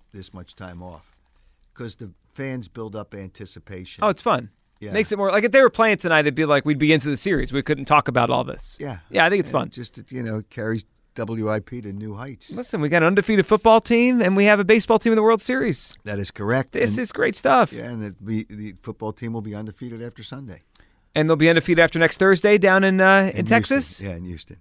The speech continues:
Speaker 2: And then the Commanders win.
Speaker 1: <laughs> No.
Speaker 2: Sam Ehlinger and
Speaker 1: That's
Speaker 2: the
Speaker 1: a Monday game in
Speaker 2: It's here.
Speaker 1: Here, yeah, yeah. It's a
Speaker 2: So they'll
Speaker 1: Monday
Speaker 2: beat
Speaker 1: game.
Speaker 2: them.
Speaker 1: Yeah.
Speaker 2: And then Sam Ehlinger and the Colts,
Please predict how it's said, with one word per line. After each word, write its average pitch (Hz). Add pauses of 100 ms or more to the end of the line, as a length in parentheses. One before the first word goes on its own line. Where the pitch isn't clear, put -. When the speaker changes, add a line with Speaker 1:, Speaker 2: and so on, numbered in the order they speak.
(120)
Speaker 2:
And 156
then 180
the 180
Commanders 233 (1200)
win. 175
Speaker 1:
<laughs> - (680)
No. 90 (180)
Speaker 2:
Sam 202
Ehlinger 202
and 180
Speaker 1:
That's 175
Speaker 2:
the 170
Speaker 1:
a 175
Monday 160
game 98 (240)
in 123 (400)
Speaker 2:
It's -
here. 190 (100)
Speaker 1:
Here, 120
yeah, 104
yeah. 101
It's -
a 101
Speaker 2:
So -
they'll 135
Speaker 1:
Monday 143
Speaker 2:
beat -
Speaker 1:
game. 151
Speaker 2:
them. 196 (540)
Speaker 1:
Yeah. 160
Speaker 2:
And 156
then 151
Sam 185
Ehlinger 190
and 185
the 180
Colts, -